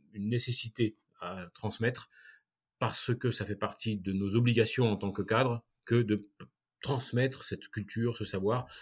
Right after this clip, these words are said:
de façon à ce qu'il se bonifie avec le temps et, et il soit partagé. Euh, c'est aussi, euh, dans le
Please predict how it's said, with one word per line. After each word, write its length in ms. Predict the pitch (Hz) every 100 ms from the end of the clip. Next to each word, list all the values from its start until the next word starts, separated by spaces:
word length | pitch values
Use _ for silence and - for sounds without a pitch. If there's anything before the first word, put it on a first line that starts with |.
| -
de 60 | 95
façon 220 | - 117
à 60 |
ce 120 | 101 -
qu'il 320 | 113 110 90
se 160 | -
bonifie 800 | 90 87 82 85 107 101 - 123
avec 180 | 101 101
le 100 | 95
temps 300 | 113 117 131 - - - _ 107
et, 80 |
et 260 | 101 110 101
il 100 | 95
soit 200 | - 113
partagé. 440 | 104 101 90 - _ - - - -
Euh, 680 | 101 101 101 95 92 90 90 87
c'est 140 | -
aussi, 420 | 151 147 - 160 139
euh, 280 | 117 113 110
dans 140 |
le 100 | 110